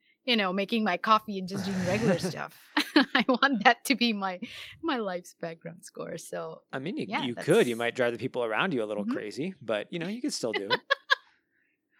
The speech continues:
Speaker 1: Yeah, I can live out my Mowgli fantasy that way.
Speaker 2: Yeah, we,
Speaker 1: Yeah.
Speaker 2: we mentioned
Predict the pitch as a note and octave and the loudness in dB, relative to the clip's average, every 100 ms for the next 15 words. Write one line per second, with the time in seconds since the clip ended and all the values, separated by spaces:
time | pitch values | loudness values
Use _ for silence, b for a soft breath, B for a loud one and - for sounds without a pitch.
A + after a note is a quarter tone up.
0 | _ _ _ - F5 C5 F#4+ B _ B3+ | _ _ _ -4 -2 -2 -8 B _ 2
1 | C4 A#3 C4+ B3 A3+ A3+ A3 G#3+ G3+ F#3+ | 4 4 4 4 6 4 2 -2 -2 -4
2 | F#3+ F#3+ F3+ F3+ F3 - F3+ E3 - E3 | -4 -6 -6 -8 -8 -6 -6 -8 -10 -14
3 | D#3+ E3 - E3+ _ - B B B B | -12 -12 -12 -12 _ -20 B B B B
4 | B B - - D#4+ D#4 D4 _ D3+ E3 | B B -12 -8 -6 -6 -10 _ -2 0
5 | E3 G#3+ - E3+ C3+ | 0 -2 -2 -2 -2